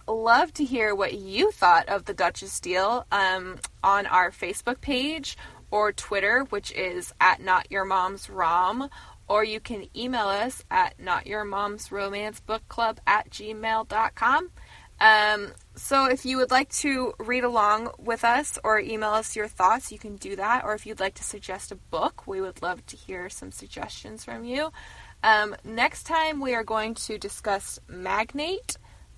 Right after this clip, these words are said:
Magnate? I don't know how to pronounce that per-, correctly. M A G N A T E, Mom.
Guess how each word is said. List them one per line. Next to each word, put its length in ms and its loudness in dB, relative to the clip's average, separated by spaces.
Magnate? 640 -4
I 60 0
don't 120 -4
know 100 -4
how 60 -6
to 140 -8
pronounce 400 -8
that 260 -6
per-, 240 -8
correctly. 600 -8
M 280 0
A 200 -2
G 340 -4
N 260 -6
A 220 -4
T 520 -4
E, 40 -8
Mom. 320 -4